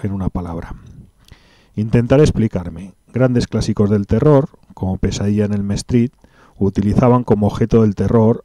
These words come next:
algo común o que todo el mundo hace, en este caso el soñar o dormir, como el detonante del terror, por lo que de esta manera llegaban a todo el público.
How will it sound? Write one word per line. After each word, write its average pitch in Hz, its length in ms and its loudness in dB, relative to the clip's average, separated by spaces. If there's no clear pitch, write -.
algo 101 280 0
común 117 520 2
o 95 100 -2
que 104 140 0
todo 104 200 4
el 101 80 2
mundo 101 300 2
hace, 82 280 -2
en 101 100 -2
este 127 260 2
caso 123 500 4
el 104 160 0
soñar 104 680 -2
o 95 160 0
dormir, 98 480 0
como 113 280 4
el 107 60 2
detonante 117 460 4
del 107 220 2
terror, 90 400 -2
por 104 120 2
lo 98 120 4
que 104 100 -2
de 104 100 2
esta 113 200 -2
manera 117 580 0
llegaban 98 400 -2
a 98 80 -4
todo 98 160 4
el 95 80 2
público. 95 540 2